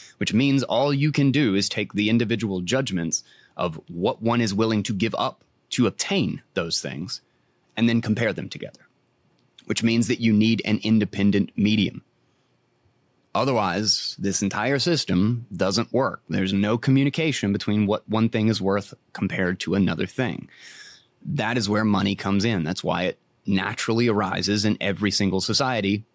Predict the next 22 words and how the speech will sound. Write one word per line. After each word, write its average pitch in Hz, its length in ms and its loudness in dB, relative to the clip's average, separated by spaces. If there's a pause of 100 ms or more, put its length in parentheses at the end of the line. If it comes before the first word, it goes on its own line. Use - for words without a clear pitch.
(160)
Just - 340 -4 (280)
quite 98 260 -4 (340)
to - 100 -2
the 90 60 -2
contrary, 120 540 0
actually, 101 520 0
it 131 200 0
arises 113 560 0
so 104 160 0
that 92 140 -2
society 95 460 -2
can 87 140 -4
exist. - 560 -8 (640)
Um, 82 320 0
money 123 420 2
is 117 140 0
the 120 100 2
foundation 95 720 0
for 90 240 -4
why 92 420 -2
society 90 600 -2
is - 220 -6